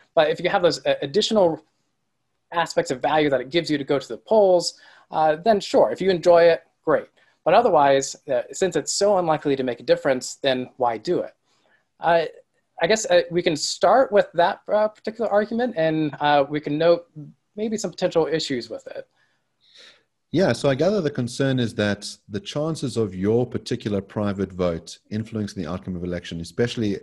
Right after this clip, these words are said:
Speaker 2: on a national level, is just so infinitesimally small. Uh, I think the example that Levitt gives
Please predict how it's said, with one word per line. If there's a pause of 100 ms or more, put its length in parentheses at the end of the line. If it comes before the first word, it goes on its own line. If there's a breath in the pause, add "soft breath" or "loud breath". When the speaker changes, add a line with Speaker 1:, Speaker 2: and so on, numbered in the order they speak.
(300 soft breath)
Speaker 2:
on
a
national
level,
is
just
so
infinitesimally
small. (380 soft breath)
Uh,
I
think
the
example
that
Levitt
gives